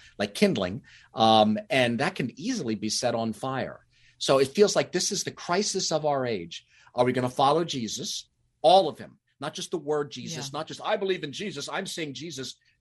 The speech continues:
Speaker 1: and I'm gonna beat you over the head," but actually follow the Jesus that we find in the Gospels? Or are we gonna break down into these warring tribes? Jesus warned about that in the Gospel accounts. And then Josephus just, like, he, like, picks up after Jesus's resurrection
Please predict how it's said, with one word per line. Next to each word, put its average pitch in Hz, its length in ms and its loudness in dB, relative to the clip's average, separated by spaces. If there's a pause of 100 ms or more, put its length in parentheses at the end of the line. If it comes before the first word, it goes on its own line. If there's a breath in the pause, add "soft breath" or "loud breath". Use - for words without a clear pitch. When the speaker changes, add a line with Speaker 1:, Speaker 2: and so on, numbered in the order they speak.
Speaker 1:
and 139 240 -6
I'm 135 140 -6
gonna 131 120 -8
beat 143 220 -10
you 143 80 -4
over 120 140 -6
the 117 100 -6
head," 143 240 -4
but - 180 -10
actually 160 500 -6
follow 175 380 0
the 113 100 -10
Jesus 156 380 -10
that 123 100 -10
we 120 100 -10
find 127 260 -8
in 113 80 -8
the 107 80 -8
Gospels? 120 640 -12 (380 soft breath)
Or 135 100 0
are - 20 2
we 131 60 2
gonna 123 160 -4
break 139 380 -2
down 131 340 0
into 120 240 -10
these 107 220 -8
warring 120 420 -4
tribes? 107 560 -2 (300 soft breath)
Jesus 156 340 -2
warned 185 440 0
about 98 320 -2
that 85 260 -6
in 131 100 -2
the 127 60 -2
Gospel 123 420 -2
accounts. 110 520 -10 (340 loud breath)
And 139 180 2
then 135 140 0
Josephus 151 600 0
just, - 460 -2
like, 127 240 0
he, 139 120 -2
like, 135 220 0
picks 196 240 0
up 202 160 6
after 156 280 0
Jesus's 170 640 -4 (300 soft breath)
resurrection 147 840 2